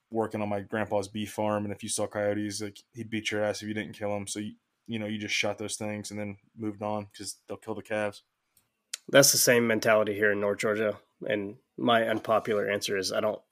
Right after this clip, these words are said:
Speaker 2: enjoy shooting 'em. Uh, I don't like, I mean, they stink like shit, and after you shoot 'em, you just throw 'em in the woods. Like, I don't love that.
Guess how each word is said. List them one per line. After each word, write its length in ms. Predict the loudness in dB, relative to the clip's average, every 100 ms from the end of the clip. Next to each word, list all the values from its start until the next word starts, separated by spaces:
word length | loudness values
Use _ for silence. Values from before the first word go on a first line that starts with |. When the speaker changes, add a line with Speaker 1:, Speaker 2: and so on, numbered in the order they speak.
| _ -6
Speaker 2:
enjoy 600 | -2 0 2 2 0 -6 -6
shooting 340 | -2 0 2
'em. 160 | 2 0 _ -20 -20 -20 _ _ -10 -2
Uh, 380 | 2 2 0 -6 _ _
I 80 | -4
don't 240 | -2 -2 2
like, 280 | 0 0 _ _ _ _ _ -2
I 60 | 2
mean, 140 | 2
they 100 | 2
stink 400 | 4 4 4 4
like 220 | 2 0 0
shit, 540 | 0 0 0 0 -6 -20 -20 -20 -20 _ 0
and 360 | 0 0 -8 _ _ _ _ _
after 200 | -6 -2
you 60 | -2
shoot 220 | 0 2
'em, 100 | 2
you 60 | 0
just 220 | -2 -2
throw 160 | 2 2
'em 80 | 2
in 80 |
the 60 | 0
woods. 360 | -2 -2 -2 -2
Like, 280 | -6 -8 -20 _ _ _ _ _ _ _ _ -6
I 40 |
don't 200 | -2 -2
love 260 | 0 0 4
that. 360 | 4 6 4